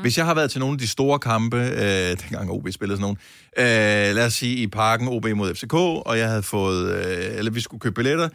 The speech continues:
jeg var inde og se, øh, så kunne jeg enten vælge at stå ned med O B-fansene, der kunne det godt blive lidt vildt, eller jeg kunne vælge at købe, øh, billetter et andet sted, hvor det var knap så vildt. Og det gjorde jeg nogle gange. Der valgte jeg at købe nogle billetter et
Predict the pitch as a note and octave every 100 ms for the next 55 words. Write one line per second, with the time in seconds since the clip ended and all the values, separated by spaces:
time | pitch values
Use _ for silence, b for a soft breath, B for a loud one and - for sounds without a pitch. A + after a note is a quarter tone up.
0 | B B A2+ A#2 A#2+ C#3+ C3 - A#2 G#2+
1 | G2 b - D3+ D3+ D3+ E3+ F#3 D#3 C#3+
2 | C#3+ C3 C#3 B2 A2+ G#2 F#3 G3+ F#3+ D#3+
3 | - E3 D3 _ - C#3 G#2 G2 G#2 F#2+
4 | G#2+ A#3+ b b b - G3+ G3 F3+ E3
5 | D3 D#3 C#3 D3+ C3+ C#3 B2 A2+ G#2+ G#2
6 | G2+ G2 B2 G#2 G2 A#2 - - - G2
7 | A2 G2+ F#2 F#2+ C3 - - - - D#2+
8 | D#2+ - E3 A3+ A3 A#3 B3+ G2+ A#2 -
9 | C#3 C#3 - F#3+ C#3 C3+ A#2 G#2+